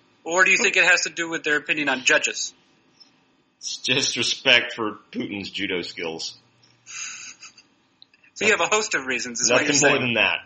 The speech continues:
Speaker 2: Yeah, no, it's just the judo. Just the judo.
Speaker 1: Just the judo?
Speaker 2: Yeah.
Speaker 1: Okay. Speaking of dogs, I
Speaker 2: Yep.
Speaker 1: found on my own dog today a broken dew claw.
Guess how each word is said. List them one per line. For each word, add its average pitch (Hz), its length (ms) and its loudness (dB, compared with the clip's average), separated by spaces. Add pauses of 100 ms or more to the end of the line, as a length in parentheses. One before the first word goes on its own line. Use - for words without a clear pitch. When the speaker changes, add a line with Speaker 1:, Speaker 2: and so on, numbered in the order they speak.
(180)
Speaker 2:
Yeah, 98 160 -2
no, 127 180 0
it's 175 160 -2
just 127 200 -6
the 156 80 -10
judo. 131 380 -2 (760)
Just - 180 -12
the 110 80 -8
judo. 80 320 -8 (360)
Speaker 1:
Just 247 240 2
the - 80 -8
judo? 110 320 -8 (120)
Speaker 2:
Yeah. 92 220 -2 (640)
Speaker 1:
Okay. - 240 -12 (1600)
Speaking 269 320 0
of 175 80 -2
dogs, 156 520 0
I 175 140 4
Speaker 2:
Yep. 233 100 0
Speaker 1:
found 190 320 0
on 160 160 -4
my 160 140 2
own 208 140 -4
dog 139 320 0
today 135 360 0
a 151 80 -2 (100)
broken 190 460 -2
dew 220 200 -2
claw. 113 380 -2